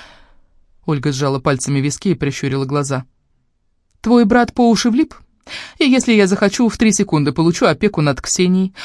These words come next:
Он главный подозреваемый. Ты хочешь, чтобы я её забрала и увезла отсюда? Я могу».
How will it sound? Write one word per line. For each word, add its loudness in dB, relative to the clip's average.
Он 2
главный 4
подозреваемый. 2
Ты 4
хочешь, 0
чтобы 0
я 4
её 4
забрала 4
и 4
увезла 0
отсюда? -6
Я -4
могу». -4